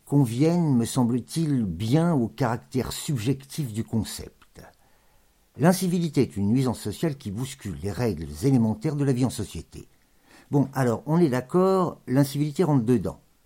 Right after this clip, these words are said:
Cette définition est, est juste, autant que le sujet est complexe, finalement. Cependant, et c'est là le petit défaut que, que, qu'on peut lui trouver, elle ne nous permet ni d'en circonscrire les contours, ni d'en fixer les limites.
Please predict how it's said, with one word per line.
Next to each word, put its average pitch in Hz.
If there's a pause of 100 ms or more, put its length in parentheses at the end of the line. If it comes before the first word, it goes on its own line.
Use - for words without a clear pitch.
(400)
Cette 98
définition 139
est, 101 (260)
est 98
juste, 120 (520)
autant 147
que 135
le 135
sujet 143
est -
complexe, 127
finalement. 82 (720)
Cependant, 135
et 90
c'est -
là 110 (200)
le 90
petit -
défaut 104
que, 90
que, -
qu'on 87
peut 135
lui 113
trouver, 123
elle 151
ne 135
nous 139
permet 135
ni 160
d'en 139
circonscrire 117
les 90
contours, 151
ni 165
d'en 139
fixer 165
les 147
limites. 120